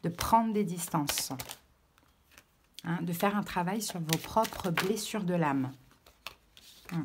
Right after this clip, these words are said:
Peut-être que pour certains Verseaux, vous avez eu une autre relation à côté de ça, une relation éphémère ou purement sexuelle, pourquoi pas avec un signe de feu, Bélier, Lion, Sagittaire,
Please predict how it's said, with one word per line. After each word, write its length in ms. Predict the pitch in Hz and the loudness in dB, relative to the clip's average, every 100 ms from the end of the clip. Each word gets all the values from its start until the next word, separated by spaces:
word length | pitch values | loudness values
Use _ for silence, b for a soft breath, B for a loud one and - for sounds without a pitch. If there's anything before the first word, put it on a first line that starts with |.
| - - - B B | -6 -16 -8 B B
Peut-être 260 | 220 269 - | -4 -2 -4
que 80 | 220 | -6
pour 160 | 202 | -6
certains 340 | 170 196 - 196 | -4 -6 -4 -4
Verseaux, 320 | 185 - 226 | -4 -6 -6
vous 180 | 202 175 | -2 -2
avez 200 | 175 180 | 0 0
eu 160 | 175 | 2
une 160 | 160 147 | 0 0
autre 300 | 208 208 247 | -2 -4 -4
relation 520 | 233 226 214 214 220 | -2 -4 -4 -4 -2
à 100 | 220 | -2
côté 260 | 214 208 214 | -4 -4 -2
de 60 | |
ça, 220 | - 208 247 B B - | 2 0 0 B B 2
une 140 | 175 | 4
relation 460 | 165 160 165 - 180 | 4 4 2 -2 -2
éphémère 580 | 170 175 170 175 196 | 0 2 2 2 0
ou 60 | 175 | -2
purement 500 | 170 - 160 170 185 | -6 -2 2 2 2
sexuelle, 800 | 175 165 165 - 170 156 220 160 B B B | -2 -4 -4 -2 0 0 0 -2 B B B
pourquoi 260 | 170 - 170 | -10 -2 0
pas 120 | 170 | 2
avec 280 | 196 170 160 | 0 -2 -4
un 60 | |
signe 380 | 147 - 226 208 | -4 0 2 2
de 100 | 196 | 0
feu, 240 | 180 - | -4 -4
Bélier, 440 | 190 165 185 165 185 | -2 0 0 2 0
Lion, 200 | 170 175 | 0 -2
Sagittaire, 680 | - 165 165 - 196 220 | -2 -2 -2 -2 0 0